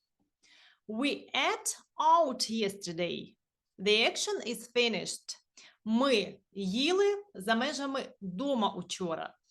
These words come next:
Дія завершена. До речі, eat out, їсти за межами дому, це кафе, м, ресторан, можливо, на роботі, хтось у школі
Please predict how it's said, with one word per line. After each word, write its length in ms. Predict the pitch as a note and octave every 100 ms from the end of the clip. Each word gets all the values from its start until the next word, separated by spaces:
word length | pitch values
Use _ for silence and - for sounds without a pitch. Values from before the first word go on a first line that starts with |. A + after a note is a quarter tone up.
| - _ _ _
Дія 640 | E3 D#3 G#3 G3+ B3+ G#4 - -
завершена. 840 | G3+ A#3+ B3 G#3 F3 - E3 D#3 D3+
До 180 | F#3+ A#3+
речі, 480 | A#3 - G#3+ - -
eat 300 | C#4+ F4 F4 - _
out, 580 | B3+ A#3 F#3 - - -
їсти 420 | G#3+ A3 A#3 G3
за 120 | F3+ A#3+
межами 460 | F#3+ F3 F#3+ G#3+
дому, 340 | A3+ D4+ F4+ F#4
це 400 | - G#3+ F3 - - _
кафе, 680 | - F3+ - D#4+ E4 E4 E4 - _ -
м, 640 | F#3+ F#3+ F#3 F3+ F3+ F3+
ресторан, 880 | F3+ F#3 F#3+ G3 G3 A#3 D#4 D#4 C#4+
можливо, 520 | G3 F3+ G3+ G3+ F3+
на 140 | F3 F3
роботі, 540 | F3+ G#3 E4 E4+ D4
хтось 440 | - A#3 G3+ G3+
у 160 | - F#3
школі 680 | - - D#4 E4 C#4+ C#4